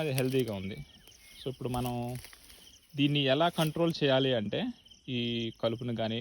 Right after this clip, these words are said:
కలుపు ఏం కాదు యాక్చువల్‌గా, మేము చల్లిన పచ్చి రొట్టె విత్తనాలు. మీరు చూసినట్టయితే ఇది పిల్లి పెసర,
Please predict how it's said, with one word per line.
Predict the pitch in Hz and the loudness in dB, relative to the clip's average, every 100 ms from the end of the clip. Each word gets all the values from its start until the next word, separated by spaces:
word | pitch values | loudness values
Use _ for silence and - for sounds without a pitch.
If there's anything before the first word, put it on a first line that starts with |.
| 131 | -4
కలుపు | 113 120 170 | -2 2 2
ఏం | 175 | 4
కాదు | 135 127 | 4 4
యాక్చువల్‌గా, | 113 135 123 156 | 2 0 -2 -2
మేము | 139 117 | -2 -2
చల్లిన | 117 123 117 107 | 0 0 0 0
పచ్చి | 107 - 113 | -4 -2 -4
రొట్టె | 107 | -2
విత్తనాలు. | 101 - 101 139 - _ - - - - - | -6 -4 -4 -4 -8 _ -20 -20 -20 -20 -20
మీరు | - 120 | -8 0
చూసినట్టయితే | 120 131 120 120 131 | 2 2 4 4 6
ఇది | 117 - | 4 2
పిల్లి | 110 117 | 2 2
పెసర, | 107 110 | 2 0